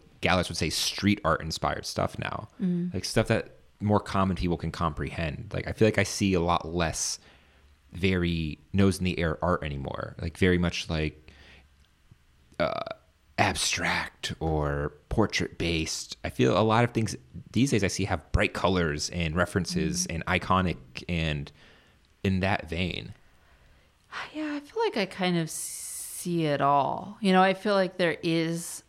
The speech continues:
Speaker 2: a lot of, like, abstract and sort of abstract sculptural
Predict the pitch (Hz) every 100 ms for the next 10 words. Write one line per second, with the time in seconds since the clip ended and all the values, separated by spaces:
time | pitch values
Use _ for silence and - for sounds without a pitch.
0 | - 160 160 151 151 151 143 151 143 139
1 | - - - _ _ - 220 214 - 208
2 | 196 190 185 - - 165 156 151 147 -
3 | 151 147 - 147 147 - 156 - - -
4 | 247 226 - 214 202 190 190 185 185 185
5 | 185